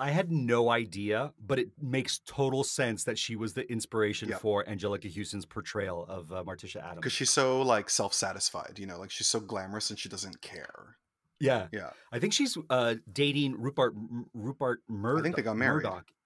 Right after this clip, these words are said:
Speaker 2: Yeah.
Speaker 1: Oh,
Speaker 2: Didn't they get
Speaker 1: wow.
Speaker 2: married?
Speaker 1: There you go.
Speaker 2: Yeah, and
Speaker 1: There's a
Speaker 2: she,
Speaker 1: whole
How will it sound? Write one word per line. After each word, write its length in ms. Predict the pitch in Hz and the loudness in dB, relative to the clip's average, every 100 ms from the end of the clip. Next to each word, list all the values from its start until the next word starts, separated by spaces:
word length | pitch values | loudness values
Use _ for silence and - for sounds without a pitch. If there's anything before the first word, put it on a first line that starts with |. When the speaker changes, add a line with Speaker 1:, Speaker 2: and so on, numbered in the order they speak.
| 110 | -8
Speaker 2:
Yeah. 180 | 98 101 | -6 0
Speaker 1:
Oh, 180 | 131 | 0
Speaker 2:
Didn't 120 | 113 117 | 2 0
they 60 | |
get 100 | 87 | 0
Speaker 1:
wow. 120 | 87 | 0
Speaker 2:
married? 160 | 85 151 | -2 -6
Speaker 1:
There 80 | 95 | -10
you 180 | 95 87 | -12 -12
go. 40 | - - - - | -14 -20 -20 0
Speaker 2:
Yeah, 260 | 131 127 120 | 8 10 10
and 100 | 127 | 6
Speaker 1:
There's 100 | 160 | 4
a 100 | 143 | 4
Speaker 2:
she, 60 | |
Speaker 1:
whole 200 | 139 107 | 4 0